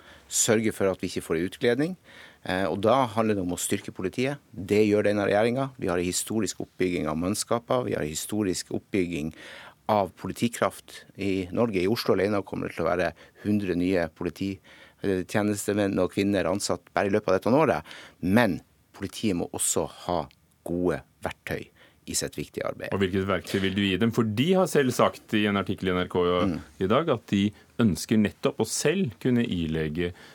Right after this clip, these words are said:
Speaker 2: besøks- og oppholdsforbud.
Speaker 1: Mm. Og, eh, det har jeg stor forståelse for. Derfor så passer dette ganske godt, fordi at vi har, eh, eh, lenge jobbet med revisjon av, eh, straffeprosessloven. Og det, eh, dette er for så vidt et, eh,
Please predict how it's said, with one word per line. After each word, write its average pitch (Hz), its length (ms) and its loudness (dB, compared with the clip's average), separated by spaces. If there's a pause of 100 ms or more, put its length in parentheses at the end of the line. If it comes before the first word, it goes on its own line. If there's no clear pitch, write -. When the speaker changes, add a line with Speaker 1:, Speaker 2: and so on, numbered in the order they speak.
(120)
Speaker 2:
besøks- 82 400 -4
og 85 120 -4
oppholdsforbud. - 540 -8
Speaker 1:
Mm. 82 260 -2 (600)
Og, 120 240 6
eh, 117 520 4
det 123 180 2
har 131 100 2
jeg 123 80 2
stor 123 240 0
forståelse 110 460 0
for. 127 240 0
Derfor 113 400 0
så - 340 0 (100)
passer 113 300 0
dette 107 180 -2 (300)
ganske 110 300 -4
godt, 147 320 0 (100)
fordi 107 180 0
at 107 160 0
vi 110 180 -2
har, 104 400 2
eh, 98 200 0 (440)
eh, 98 260 0
lenge 123 340 2
jobbet 101 320 0
med 87 340 0 (120)
revisjon 92 920 -4 (160)
av, 90 320 0
eh, - 120 -4
straffeprosessloven. - 1000 -6 (440)
Og 92 160 -4
det, 110 180 6
eh, 101 580 0
dette 98 240 -4
er 101 200 2
for 98 100 -4
så 110 160 0
vidt 95 160 -2
et, - 240 -4
eh, 90 200 2